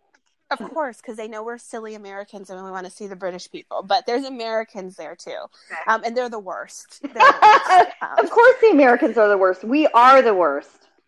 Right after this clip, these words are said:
Speaker 1: The w-, Americans and the Canadian person are the
Speaker 2: Yeah,
Speaker 1: worst
Speaker 2: that's how
Speaker 1: all
Speaker 2: we
Speaker 1: day.
Speaker 2: win, by being the worst. We win at being
Speaker 1: <laughs> The
Speaker 2: the
Speaker 1: worst.
Speaker 2: worst.
Speaker 1: And there's, like, a very cute guy there from London, and, like, I'm kinda thinking, like, am I weird? Because it reminds me of Love Is Blind, where, like,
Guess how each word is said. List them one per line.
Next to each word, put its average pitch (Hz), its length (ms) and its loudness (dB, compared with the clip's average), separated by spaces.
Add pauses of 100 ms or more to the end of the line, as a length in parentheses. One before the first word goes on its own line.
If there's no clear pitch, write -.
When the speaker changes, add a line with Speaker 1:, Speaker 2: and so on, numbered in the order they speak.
(400)
Speaker 1:
The 254 140 -2
w-, 285 120 -8
Americans 277 760 0
and 294 140 0
the 285 60 -2
Canadian 202 640 0
person 202 520 -2
are 208 160 -2
the 190 100 -10
Speaker 2:
Yeah, 165 240 4
Speaker 1:
worst - 120 -12
Speaker 2:
that's 269 160 2
how 349 200 4
Speaker 1:
all 330 40 0
Speaker 2:
we 285 120 -6
Speaker 1:
day. 226 100 -6
Speaker 2:
win, 196 300 2
by 170 120 4
being 214 320 -6
the 196 80 0
worst. 160 380 -4 (180)
We 226 140 -6
win 262 160 -2
at 262 60 -18 (140)
being 233 80 -20
Speaker 1:
<laughs> - 20 -
The 294 80 0
Speaker 2:
the - 20 -6
Speaker 1:
worst. 175 480 -4
Speaker 2:
worst. - 80 -20 (760)
Speaker 1:
And 294 160 -4
there's, 320 200 -12
like, 415 180 -18
a 330 80 -12
very 330 440 -14
cute 320 380 -20
guy 285 280 -6
there 285 240 -10
from 277 260 -16
London, 247 440 -14
and, 294 160 -18
like, 311 220 -14 (200)
I'm 277 220 -10 (300)
kinda 294 380 -12
thinking, 262 320 -16
like, 220 260 -12
am 202 160 -16
I 208 300 -8
weird? 220 460 -10
Because 262 260 -14
it 240 120 -20
reminds 226 460 -10
me 285 140 -8
of 233 140 -8
Love 190 180 -4
Is 196 140 -16
Blind, 175 420 -6
where, 202 100 -6
like, 190 220 -6